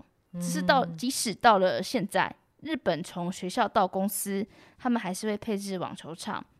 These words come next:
Speaker 1: 然后成立网球队，有一些网球的竞赛等等，这些都是他们习以为常，而且是非常日常的一种生活的状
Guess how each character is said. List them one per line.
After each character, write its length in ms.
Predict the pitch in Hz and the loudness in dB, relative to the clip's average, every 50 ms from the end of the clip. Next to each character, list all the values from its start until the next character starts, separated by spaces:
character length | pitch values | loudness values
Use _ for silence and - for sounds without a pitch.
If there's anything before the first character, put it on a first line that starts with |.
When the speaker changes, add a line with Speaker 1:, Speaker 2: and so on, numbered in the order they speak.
| _ _ | _ _
Speaker 1:
然 120 | 180 170 | -14 -12
后 100 | 185 190 | -10 -10
成 280 | 190 - - 180 180 185 | -10 -10 -10 -10 -8 -8
立 160 | 185 180 180 | -6 -6 -6
网 160 | 160 123 160 | -6 -6 -8
球 160 | - - 170 | -8 -8 -8
队， 280 | 160 - 226 220 180 - - - - - - _ - | -4 0 2 2 2 0 -4 -12 -20 -20 -20 _ -6
有 80 | 185 | -4
一 80 | 180 214 | -4 -4
些 240 | 214 - 233 220 226 | -4 -4 -2 -2 -2
网 160 | 208 - - 185 | -4 -6 -8 -12
球 120 | - - | -14 -12
的 80 | 147 175 | -10 -10
竞 240 | 170 - 233 220 208 | -8 -6 -4 -4 -2
赛 160 | - 208 175 | -2 -4 -4
等 220 | 165 - - 113 147 | -4 -8 -10 -12 -10
等， 140 | - 165 151 - - - - - - - _ | -8 -8 -8 -8 -12 -18 -20 -20 -20 -20 _
这 120 | - - 359 | -12 -6 0
些 140 | - 339 320 | 0 4 4
都 100 | 311 311 | 4 4
是 80 | 285 | 4
他 120 | 285 277 269 | 4 4 4
们 140 | 254 226 | 4 4
习 280 | 226 - - - 202 214 | 2 0 -2 -4 -2 -2
以 80 | 214 175 | 0 0
为 180 | 143 151 165 | 0 -2 -2
常， 260 | 175 - - 165 147 - - | -4 -6 -8 -10 -10 -6 -6
而 80 | 220 | -4
且 140 | - - 180 | -4 -2 -2
是 140 | 185 208 208 | -2 -4 -4
非 160 | - 220 214 | -2 -4 -4
常 200 | - 185 156 165 | -4 -4 -6 -6
日 160 | 196 208 190 | -6 -6 -8
常 260 | 185 - - 135 - | -8 -10 -12 -12 -10
的 200 | 127 147 143 92 | -8 -6 -6 -6
一 60 | 139 233 | -6 -6
种 220 | 175 156 117 - - | -6 -6 -6 -6 -8
生 240 | - - - 202 196 | -10 -6 -4 -4 -4
活 180 | - - - | -4 -8 -12
的 100 | - - | -14 -12
状 180 | - - 190 | -10 -10 -10